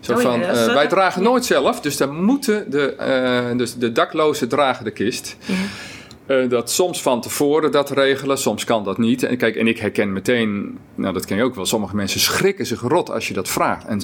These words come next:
Speaker 1: en anderen vinden het een eer. Die, nou, die, die kruipen bijna voor, "Maar ik wil dragen."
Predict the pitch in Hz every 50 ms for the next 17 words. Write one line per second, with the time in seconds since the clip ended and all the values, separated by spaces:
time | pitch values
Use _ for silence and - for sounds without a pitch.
0 | - - 117 110 123 151 190 196 160 127 123 - 127 117 113 110 110 139 139 160
1 | 127 - 202 226 247 247 190 127 - - - 113 110 117 113 110 120 147 156 127
2 | 120 113 110 104 120 113 - 156 156 151 156 156 151 131 151 147 143 135 123 -
3 | 226 220 139 143 190 240 214 208 - 117 156 277 311 294 247 165 107 - 127 160
4 | 139 135 135 131 - 214 254 247